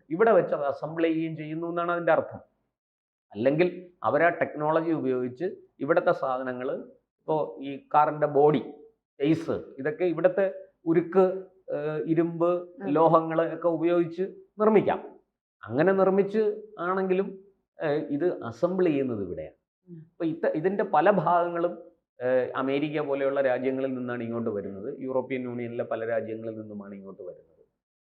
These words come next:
Speaker 1: അതിലൊക്കെ വലിയ വ്യത്യാസം. പിന്നെ ഈ പറഞ്ഞതുപോലെ ഈ വിമാന ഘടകങ്ങളും ഈ ഇലക്ട്രിക് കാറിൻ്റെ ഘടകങ്ങളും ഒക്കെ,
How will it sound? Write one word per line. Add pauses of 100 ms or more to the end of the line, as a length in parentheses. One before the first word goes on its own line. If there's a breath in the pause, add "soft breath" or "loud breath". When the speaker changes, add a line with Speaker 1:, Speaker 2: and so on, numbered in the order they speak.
(260)
Speaker 1:
അതിലൊക്കെ
വലിയ
വ്യത്യാസം. (160)
പിന്നെ (540)
ഈ
പറഞ്ഞതുപോലെ (640)
ഈ (420)
വിമാന (160)
ഘടകങ്ങളും (540)
ഈ (220)
ഇലക്ട്രിക്
കാറിൻ്റെ
ഘടകങ്ങളും
ഒക്കെ,